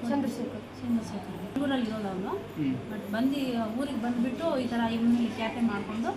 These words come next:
Speaker 1: ಅಳಿನೋ ಮಗಳ ಮೇಲೆ ಬಂದು ಹೊಡೆಯೋಕ್ಕೆ ಬಂದಿರೋದು ಅವನು. ಬಂದ್ಬಿಟ್ಟು ಇ ಎಮ್ ಐ ಮೇಲೆ ಕ್ಯಾತೆ ಮಾಡ್ಕೊಂಡು ಕೋಲ್ ಎತ್ಕೊಂಡು ಹೊಡಿಯೋಕ್ಕೆ ಹೋಗಿ ದೊಣ್ಣೆ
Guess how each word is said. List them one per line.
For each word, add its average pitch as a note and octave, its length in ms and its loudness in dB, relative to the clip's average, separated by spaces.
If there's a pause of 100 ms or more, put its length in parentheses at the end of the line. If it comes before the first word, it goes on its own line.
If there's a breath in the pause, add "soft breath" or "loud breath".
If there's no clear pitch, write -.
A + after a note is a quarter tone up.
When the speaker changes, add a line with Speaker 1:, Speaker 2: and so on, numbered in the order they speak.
(400)
Speaker 1:
ಅಳಿನೋ C4+ 300 0
ಮಗಳ C4+ 300 4
ಮೇಲೆ C#4 260 4
ಬಂದು A#3 320 2
ಹೊಡೆಯೋಕ್ಕೆ B3 380 0
ಬಂದಿರೋದು A#3 440 6
ಅವನು. G#3+ 440 -2
ಬಂದ್ಬಿಟ್ಟು C#4 380 2
ಇ C#4 80 4
ಎಮ್ C4+ 240 4
ಐ - 20 0
ಮೇಲೆ B3+ 180 -2
ಕ್ಯಾತೆ A3+ 320 -2
ಮಾಡ್ಕೊಂಡು G#3+ 480 -2
ಕೋಲ್ B3+ 140 2
ಎತ್ಕೊಂಡು A3 300 -2
ಹೊಡಿಯೋಕ್ಕೆ A3 320 -2
ಹೋಗಿ G#3+ 220 0
ದೊಣ್ಣೆ A3+ 280 0